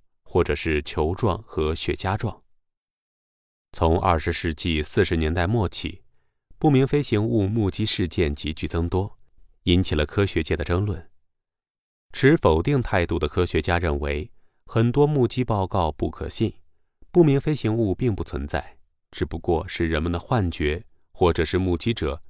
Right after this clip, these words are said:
对自然现象的一种曲解。肯定者认为，不明飞行物是一种真实的现象，正在被越来越多的事实所证实。到现在为止，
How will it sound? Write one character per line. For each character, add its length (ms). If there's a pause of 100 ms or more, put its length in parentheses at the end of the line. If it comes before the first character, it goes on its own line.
对 160
自 160
然 180
现 240
象 200
的 100
一 100
种 200
曲 200
解。 360 (1120)
肯 240
定 200
者 140
认 220
为， 280 (280)
不 120
明 160
飞 140
行 180
物 280
是 180
一 80
种 220
真 200
实 140
的 100
现 200
象， 320 (360)
正 220
在 160
被 160
越 240
来 220
越 180
多 180
的 120
事 200
实 300
所 160
证 240
实。 320 (1040)
到 140
现 180
在 180
为 180
止， 260